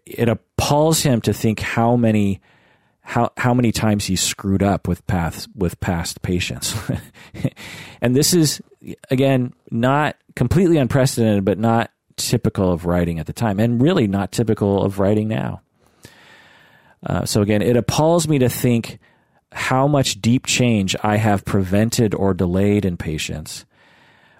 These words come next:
by, by my personal need to interpret. If only we can wait, the patient arrives at understanding creativity and with immense joy. And I now enjoy this joy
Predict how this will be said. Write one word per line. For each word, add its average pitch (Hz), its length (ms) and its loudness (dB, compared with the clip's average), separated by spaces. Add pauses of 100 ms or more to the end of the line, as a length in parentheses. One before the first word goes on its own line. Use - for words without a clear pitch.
(100)
by, 101 220 2 (280)
by 104 280 2
my 95 400 2
personal 123 580 2
need 101 320 0
to 95 200 0
interpret. 85 720 -4 (920)
If 120 260 0
only 160 400 4
we 135 160 6
can 107 300 2
wait, 107 420 0 (120)
the 101 100 0
patient 131 560 0
arrives 101 640 2
at 90 180 0
understanding 110 680 0
creativity 92 1000 0 (300)
and 101 180 0
with 98 200 2
immense 113 360 2
joy. 107 520 0 (600)
And 107 160 0
I 110 120 4
now 127 280 2
enjoy 127 380 4
this 110 220 2
joy 92 500 2